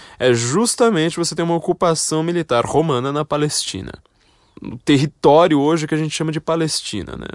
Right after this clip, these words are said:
É até curioso alguém achar que aquilo ali é um território árabe, que sempre existiram árabes na região, que Jerusalém deve ser uma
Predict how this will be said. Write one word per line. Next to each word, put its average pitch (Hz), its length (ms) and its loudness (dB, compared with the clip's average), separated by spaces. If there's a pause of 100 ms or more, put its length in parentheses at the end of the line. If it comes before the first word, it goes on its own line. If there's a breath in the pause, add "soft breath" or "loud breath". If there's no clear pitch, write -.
(200)
É 107 100 -4
até 120 140 2
curioso 156 500 0
alguém 131 360 0
achar 127 420 -2
que 107 380 -6 (320 loud breath)
aquilo 120 300 4
ali 117 100 2
é 135 40 0
um 131 40 -2
território 120 640 -2
árabe, 117 720 6
que - 140 -14
sempre 117 380 -6
existiram 117 480 2
árabes 123 640 4
na 104 60 -2
região, 110 360 -4
que 139 100 2
Jerusalém 139 840 4
deve 104 160 0
ser 113 320 -2
uma 101 280 -2